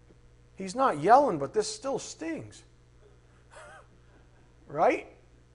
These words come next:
It, it, that's how you know whether it was Sunday or this evening. You know that it's the Spirit. It's not Ed. Right? And shame on you if you thought Sunday was harsh and you looked at me and said,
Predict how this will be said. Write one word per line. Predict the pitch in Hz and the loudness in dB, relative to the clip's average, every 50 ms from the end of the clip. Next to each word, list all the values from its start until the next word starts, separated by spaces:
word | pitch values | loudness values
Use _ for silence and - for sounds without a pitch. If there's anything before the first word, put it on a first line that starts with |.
| - - - - - - - - - - - - | -20 -20 -20 -20 -20 -20 -20 -20 -20 -20 -16 -14
It, | 226 214 - - - | -12 -12 -12 -14 -18
it, | 269 240 - _ - - - - | -20 -20 -20 _ -20 -20 -10 -2
that's | 156 220 247 247 - | 2 2 2 4 6
how | 254 277 | 6 6
you | 285 269 269 262 | 6 6 2 -2
know | 226 214 226 254 247 208 | 0 2 4 6 6 6
whether | 170 185 214 214 214 220 | 8 6 8 8 8 6
it | 214 190 | 6 4
was | 190 170 - | 0 -2 -2
Sunday | - 214 220 240 240 240 226 214 | 0 0 0 0 4 6 6 8
or | 196 185 | 6 6
this | 180 175 160 - | 2 -2 -4 -4
evening. | 247 269 220 170 139 131 120 131 | -6 -6 -4 -4 -6 -6 -6 -6
You | 190 269 285 | -4 -4 -4
know | 240 208 208 247 262 226 180 | -2 0 2 4 6 6 4
that | 160 165 160 | 4 2 -2
it's | 156 156 - | -4 -6 -10
the | - 156 | -12 -14
Spirit. | - - - 226 220 202 147 110 - - - - - - - - - - - - - - - - - - - - - - | -14 -8 -2 0 0 2 0 -2 -6 -12 -20 -20 -20 -20 -20 -20 -20 -20 -20 -20 -20 -20 -20 -20 -20 -20 -20 -20 -20 -20
It's | - - | -12 -4
not | 190 214 226 220 202 - - - - | 0 0 2 2 0 -4 -10 -10 -6
Ed. | 165 175 160 127 107 101 - - - - - - - - - - - - - - - - - - - - - - - - - - - - | -2 0 0 0 -2 -6 -18 -20 -20 -20 -20 -20 -20 -20 -20 -20 -20 -20 -20 -20 -20 -20 -20 -20 -20 -20 -20 -20 -20 -20 -20 -20 -18 -10
Right? | 135 139 156 170 151 | -6 -4 -4 -4 -4
And | 143 131 | -6 -8
shame | - - 202 208 214 190 | -8 -4 -2 -2 0 0
on | 165 151 147 | 0 0 -2
you | 143 139 131 | -4 -6 -8
if | 127 131 | -8 -10
you | 135 127 | -12 -14
thought | - - 151 143 135 135 - - - - - - - - - | -6 -2 0 0 0 0 -4 -10 -20 -20 -20 -20 -20 -20 -20
Sunday | - - - 151 156 147 143 | -16 -12 -10 -6 -4 -2 -2
was | 135 127 120 | -2 -4 -6
harsh | - - 139 127 131 127 131 127 - | -6 -2 -2 0 0 -2 -4 -6 -10
and | 135 127 | -12 -14
you | 120 113 113 | -14 -12 -10
looked | 127 135 139 139 143 | -8 -8 -8 -6 -8
at | 135 123 | -12 -12
me | 117 120 127 127 123 120 | -12 -12 -10 -10 -10 -10
and | 120 117 | -12 -12
said, | - 131 127 120 | -12 -12 -12 -12